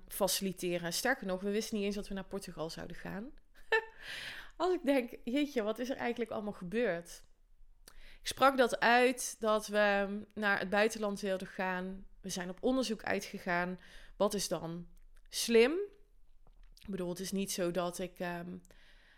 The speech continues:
alleen maar besluiten neem op basis van, "Goh, wat voelt goed?" En nou, dan, ehm, dan gaan we dat doen. Dat is de, dat is primair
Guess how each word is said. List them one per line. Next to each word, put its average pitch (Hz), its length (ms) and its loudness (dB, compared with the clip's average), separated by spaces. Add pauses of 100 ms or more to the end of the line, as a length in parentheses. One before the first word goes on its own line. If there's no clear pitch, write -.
(160)
alleen 196 360 2
maar 180 200 2
besluiten 185 580 2
neem 170 400 0
op 170 140 -8
basis 170 320 -2
van, 185 160 -8
"Goh, 185 300 -2
wat 175 140 -2
voelt 202 280 -6
goed?" 175 360 -6
En 175 200 -8
nou, 165 260 -10
dan, 165 320 -10
ehm, 170 320 -12 (1120)
dan 180 160 -2
gaan 175 160 -2
we 175 80 -4
dat 180 260 2
doen. 220 280 2
Dat 190 160 2
is 185 140 -4
de, 180 280 -6
dat 180 220 0
is 180 120 -8
primair 180 680 0